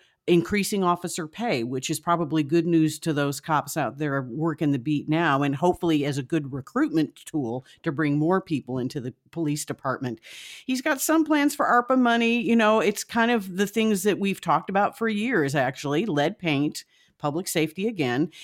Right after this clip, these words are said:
neighborhood revitalization, although he's really focused on the southeast side, which is where he's from. So I guess we're talking, like, Buckeye, Shaker, Mount Pleasant, you know, that area, and the digital divide. And he does wanna, uh, uh, take about thirty million dollars of that arpa money and use it in participatory budgeting,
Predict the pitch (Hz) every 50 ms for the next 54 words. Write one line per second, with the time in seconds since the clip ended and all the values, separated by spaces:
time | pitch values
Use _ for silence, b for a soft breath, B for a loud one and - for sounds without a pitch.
0 | B B B - 156 151 170 175 196 175 202 196 185 190 190 170 151 170 170 175
1 | 185 160 160 156 131 160 170 185 - 185 175 139 143 139 143 147 127 160 175 196
2 | 185 160 156 143 165 170 160 165 156 - 165 156 156 160 143 - - 147 139 135
3 | 131 - - 147 147 147 - 147 135 127 - - 156 165 160 127 117 139 135 -
4 | 143 131 127 131 120 127 143 143 120 - - - 190 180 156 135 135 - 151 131
5 | 143 151 170 160 - 165 151 - 156 147 147 - 147 139 123 117 123 117 123 143
6 | 135 - 143 127 127 117 127 - - 165 147 143 - 147 135 131 131 131 131 131
7 | 113 - _ _ 156 135 135 123 139 131 - - _ _ - - 143 131 127 120
8 | - - _ _ 135 147 131 135 - - 135 131 131 123 113 113 123 131 B B
9 | B B B B B B B B - 240 254 247 240 214 185 156 180 160 143 151
10 | 165 156 151 143 135 160 127 - 151 139 139 143 143 - - 165 165 170 185 175
11 | 147 180 190 220 233 226 214 214 208 196 185 185 - - 165 - - - 170 160
12 | - - 185 196 170 - - _ - 156 131 160 151 135 - - 202 226 262 294
13 | 262 240 247 262 240 196 151 143 123 127 123 113 139 131 156 123 131 113 - -
14 | 143 143 - 147 143 139 135 131 139 139 143 139 139 139 147 160 151 156 151 135
15 | 151 135 131 - 143 139 - - 190 185 - 156 160 - - 175 175 160 147 131
16 | 123 147 175 220 220 180 143 127 104 113